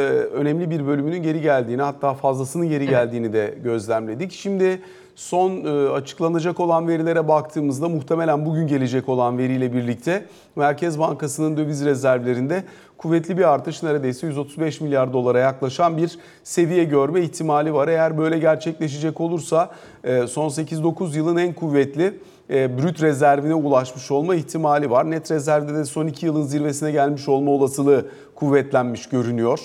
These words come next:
Speaker 1: Eğer
Speaker 2: Evet.
Speaker 1: veri düşünüldüğü, beklendiği gibi gelinecek olursa. Bunun, e, özellikle orta ve uzun vadede Türkiye'de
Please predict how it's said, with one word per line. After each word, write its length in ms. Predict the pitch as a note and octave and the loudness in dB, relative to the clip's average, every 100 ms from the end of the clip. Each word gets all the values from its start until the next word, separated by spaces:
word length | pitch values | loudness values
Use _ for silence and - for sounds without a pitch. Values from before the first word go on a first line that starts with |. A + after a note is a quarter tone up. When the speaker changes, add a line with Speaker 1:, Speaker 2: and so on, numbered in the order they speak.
| - | -2
Speaker 1:
Eğer 240 | B2+ A#2+ | 2 2
Speaker 2:
Evet. 100 | A2+ | 0
Speaker 1:
veri 300 | B2+ B2 B2 | -2 -2 -4
düşünüldüğü, 540 | A#2 C3 B2+ B2 B2 | -8 -4 -2 -2 -2
beklendiği 520 | A#2 A#2+ B2+ A#2+ A#2 A2+ | -2 -2 -2 -2 -2 -4
gibi 180 | A2+ | -4
gelinecek 500 | A#2 A#2+ A#2 A2+ A#2 | -2 -2 -2 -4 -6
olursa. 400 | A#2+ A2+ A2+ E3+ - - - - | -6 -8 -4 -4 -4 -14 -20 -12
Bunun, 460 | C#3 D3+ G3+ A3 A3 - - - | -2 2 4 2 -2 -12 -20 -6
e, 80 | D3 | 0
özellikle 800 | C#3+ C#3 C#3+ C#3+ E3 F3 G#3+ F#3+ | 2 2 0 0 0 0 -2 -2
orta 400 | F3 D#3+ D#3 G3 | 2 2 0 0
ve 60 | F3+ | 0
uzun 420 | E3+ D3+ G#3 F#3+ | 0 -2 -2 0
vadede 600 | E3+ D#3+ D3+ D3 E3 G#3 - - _ _ | 2 2 2 0 0 -2 -10 -20 _ _
Türkiye'de 720 | - E3+ E3+ G3 F#3 F#3 F#3 | -6 -6 -2 0 2 2 0